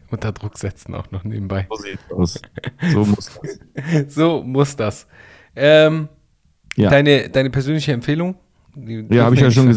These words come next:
Speaker 2: gesagt. Äh, wie heißt er? Ramo, Weisel und Atay Papi mit Vibe.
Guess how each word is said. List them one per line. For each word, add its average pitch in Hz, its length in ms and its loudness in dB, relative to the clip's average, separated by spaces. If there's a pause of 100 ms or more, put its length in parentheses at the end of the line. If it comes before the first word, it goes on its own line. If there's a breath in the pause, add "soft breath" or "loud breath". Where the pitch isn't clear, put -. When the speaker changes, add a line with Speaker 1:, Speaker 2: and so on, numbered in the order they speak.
(200)
Speaker 2:
gesagt. - 120 -14
Äh, 101 1300 4
wie 110 120 4
heißt 120 340 0
er? 123 260 2 (360 loud breath)
Ramo, 185 760 4 (320)
Weisel 156 720 0
und 127 260 0
Atay 147 340 2
Papi 147 480 2
mit 113 300 2
Vibe. 107 460 2